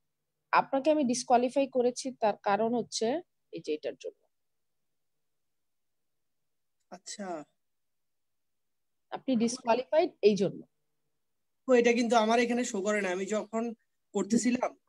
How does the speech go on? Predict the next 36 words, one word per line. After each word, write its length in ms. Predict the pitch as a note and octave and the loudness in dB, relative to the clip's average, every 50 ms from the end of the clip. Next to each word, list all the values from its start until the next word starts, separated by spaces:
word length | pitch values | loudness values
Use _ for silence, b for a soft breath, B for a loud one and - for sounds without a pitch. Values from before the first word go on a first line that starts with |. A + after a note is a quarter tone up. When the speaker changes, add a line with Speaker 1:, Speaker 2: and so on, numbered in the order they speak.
| _ _ - _ | _ _ -20 _
Speaker 2:
আর 140 | F#3 G3 G#3 | -4 0 2
আমার 220 | G#3 - A3+ A#3+ | 2 2 2 2
এখানে 200 | B3 A3+ C4+ C4+ | 0 -2 -2 -4
আপু 200 | B3+ - C4+ C#4 | -4 -4 -4 -4
savvy 380 | - - A#3 G#3+ G#3 G#3 C#4 C4+ | -2 0 2 2 2 4 2 4
দেয়া 200 | C4+ C4+ B3 G#3 | 4 4 4 4
যায় 160 | F#3 G3+ F3+ | 2 0 -2
না, 200 | D#3+ D3 B2+ - _ _ _ _ _ _ _ C#4 | -4 -6 -8 -10 _ _ _ _ _ _ _ -4
আমি 100 | D#4+ G#3+ | -2 -2
Speaker 1:
হুম। 80 | A#3+ - | 2 6
Speaker 2:
continue 460 | A#3+ A#3 A3 A3 B3 B3 C4 C4+ C4+ | 6 6 6 4 2 2 4 4 4
করে 200 | C4+ C#4 C4 C4+ | 2 2 0 0
করতেছি 400 | A3 A#3+ G#3 - G3+ F#3 F#3+ G#3+ | 0 -2 -4 -2 -4 -2 0 -2
এগুলা। 280 | F#3+ D#3 D3 B2+ - - _ _ _ _ _ _ | -2 -2 -4 -6 -10 -12 _ _ _ _ _ _
Speaker 1:
আপনাকে 420 | - A3 - _ - C4+ - - B3 | -14 -14 -14 _ -12 -12 -8 -6 -4
আমি 140 | A#3 A3+ | -4 -4
বলি, 280 | G3+ F3+ - D#4+ D#4 G4 - | -6 -8 -12 -20 -20 -12 -10
এটা 200 | A4 G4+ - A3 | -10 -10 -8 -12
যে 100 | G#3+ - - _ | -14 -14 -12 _
করেছেন 360 | A3 G#3+ A3+ A#3 - D4+ E4 | -6 -6 -6 -6 -6 -6 -4
না, 160 | F#4 F#4 B3 | -4 -4 -4
এখানে 340 | E3+ - - - A#3 A#3 A3+ | -6 -6 -8 -8 -6 -4 -4
একটা 240 | G#3+ - _ - C4+ | -6 -6 _ -8 -8
by 320 | C4+ A3+ F#3 F3+ F#3 G3+ | -6 -4 0 0 0 0
default 360 | G3+ G3 G#3 - - B3+ C#4 | 0 -4 -6 -6 -4 -4 -4
থেকে 360 | F3 - _ A#3+ A#3 - A3 F#3 | -6 -6 _ -8 -2 -2 -2 -2
যায়। 200 | D#3+ C#3+ - - _ b b b b b b _ - | -2 -6 -8 -8 _ b b b b b b _ 2
By 180 | F#3+ G3+ G#3 | 4 4 4
default, 720 | G#3 B3 A#3+ - C#4+ D4+ D#4 D#4 C#4 - _ - - - - | 2 0 -4 -2 0 0 0 0 -4 -6 _ -18 -10 -4 0
আহ, 100 | C#3+ E3+ | 0 0
লিংকের 480 | F#3 F#3+ G3 G#3 G#3+ G3+ - B3+ B3 - | 2 0 0 -2 -2 -2 -4 -4 -4 -4
যে, 120 | C4 C4 | -6 -8
social 340 | B3+ - A3 G#3 - B3 B3 | -6 -6 -6 -6 -4 -4 -2
লিংকের 340 | B3+ B3+ A#3+ A#3+ C#4 C#4 A#3+ | -2 -4 -4 -4 -6 -6 -4
যেই, 300 | B3 B3+ B3+ C4 B3+ - - | -4 -4 -4 -4 -6 -8 -8
আহ, 320 | - G3+ F#3 F3+ F3 E3+ | -4 -2 0 0 0 0